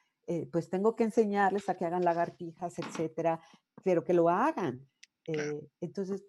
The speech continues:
Speaker 1: muy retador, imaginemos las carreras de medicina, eh, los arquitectos. Aquí va mi supermaqueta, pues ya vamos a perder ciertas destrezas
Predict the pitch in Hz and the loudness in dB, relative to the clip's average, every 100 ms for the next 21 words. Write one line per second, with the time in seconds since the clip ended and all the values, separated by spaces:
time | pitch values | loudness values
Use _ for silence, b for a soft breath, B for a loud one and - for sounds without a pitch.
0 | - 196 196 196 226 226 190 185 190 180 | -6 -4 -2 0 0 0 0 0 0 -2
1 | 165 160 180 175 180 190 185 - 160 165 | -6 -8 -6 -4 -4 -4 -6 -8 -8 -6
2 | 165 165 156 147 139 - 196 160 139 135 | -6 -6 -8 -10 -12 -8 -6 -6 -8 -8
3 | 139 B B B - 165 156 160 160 160 | -12 B B B -10 -6 -4 -4 -6 -8
4 | 160 180 - 139 190 185 - 165 175 220 | -6 -8 -8 -6 -4 -4 -6 -6 -4 2
5 | 233 247 247 - 175 160 156 196 196 175 | 2 2 -4 -4 -4 -4 -4 -4 -4 -6
6 | 165 - 202 202 b b - 185 220 240 | -6 -4 -4 -4 b b -8 -6 -4 -6
7 | 233 196 180 190 190 185 - 208 - 185 | -2 -4 -2 -4 -4 -10 -6 -6 -6 -8
8 | - 180 180 175 165 185 | -4 -4 -2 0 -2 -2